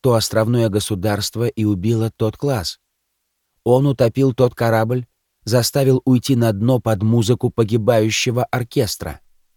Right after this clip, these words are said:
Сколь долго — продержится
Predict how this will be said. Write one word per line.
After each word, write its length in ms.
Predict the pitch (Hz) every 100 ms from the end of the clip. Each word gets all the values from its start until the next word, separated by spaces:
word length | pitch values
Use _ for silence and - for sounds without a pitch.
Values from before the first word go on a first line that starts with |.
| _ _ _ _ _ _ _ _ _ _ _ _ _ _ _
Сколь 300 | - - 143
долго — 580 | 127 151 147 104 90 73 - _ _ -
продержится 720 | 113 104 123 92 104 -